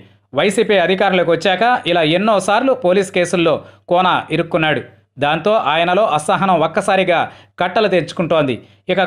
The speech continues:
కోన రవికుమార్ రెండు వేల పద్నాలుగు ఎన్నికలలో ఒకే ఒక్కసారి ఆముదల వలస నుంచి గెలిచారు. అయితే ఆయన ఇప్పుడు ఒకేసారి మామతో పాటు ఆయన కుమారుడు, తనకు బావ వరుస అయ్యే తమ్మినేని చిరంజీవి నాగ్ని కూడా ఎదుర్కోవాల్సి వస్తోంది. తమ్మినేని ఇంట ఇప్పుడు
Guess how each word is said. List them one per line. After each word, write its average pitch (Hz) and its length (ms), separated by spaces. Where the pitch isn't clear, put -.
కోన 240 220
రవికుమార్ 214 540
రెండు 175 200
వేల 170 180
పద్నాలుగు 160 420
ఎన్నికలలో 180 380
ఒకే 180 240
ఒక్కసారి 185 420
ఆముదల 220 340
వలస 185 260
నుంచి 156 200
గెలిచారు. 147 380
అయితే 185 200
ఆయన 180 180
ఇప్పుడు 170 180
ఒకేసారి 214 480
మామతో 175 380
పాటు 185 220
ఆయన 160 140
కుమారుడు, 196 340
తనకు 180 280
బావ 196 200
వరుస 190 220
అయ్యే 175 200
తమ్మినేని 190 460
చిరంజీవి 202 500
నాగ్ని 196 360
కూడా 202 180
ఎదుర్కోవాల్సి 180 560
వస్తోంది. 151 380
తమ్మినేని 170 380
ఇంట 185 120
ఇప్పుడు 160 180